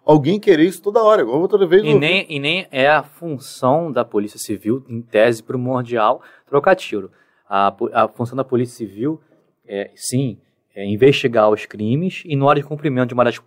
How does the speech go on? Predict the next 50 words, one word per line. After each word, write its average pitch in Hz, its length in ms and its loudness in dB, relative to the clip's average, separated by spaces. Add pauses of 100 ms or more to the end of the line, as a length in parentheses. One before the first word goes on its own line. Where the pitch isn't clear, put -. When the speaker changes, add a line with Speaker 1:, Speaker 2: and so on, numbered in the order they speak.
(160)
Speaker 2:
busca 120 280 -4
e - 20 0
apreensão, 131 440 0
é 175 80 4
buscar, 160 600 2 (400)
né, 110 280 0
o 131 120 2
resultado 160 800 4 (240)
sem 170 340 2
efetuar 190 480 4
nenhum 190 140 0
tipo 196 340 0
de, 190 540 0
de, 139 180 -14
de 143 200 -16
confronto 156 760 0
nem 185 160 -8
nada. 123 260 2
Então 117 200 0
não 170 140 0
vai 170 160 6
entrando. 143 500 2 (320)
Se, 160 260 4
se 165 100 2
a 160 40 2
pessoa 180 320 4
quiser 147 360 4
entrando, 117 520 2
"Ah, 131 260 4
quero 139 220 2
entrar 147 200 0
pra 160 120 0
polícia 151 500 0
porque 151 320 -4
eu 147 60 4
sou 147 220 0
opa-, 143 280 0
operacional, 139 720 2
eu 135 100 6
gosto 135 180 4
de - 40 -8
estar 143 140 0
na 127 100 2
rua, 127 200 0
gosto 139 180 0
de - 40 -20
portar - 280 0
fuzil, 131 360 0
gosto 143 320 4
disso", 131 280 -10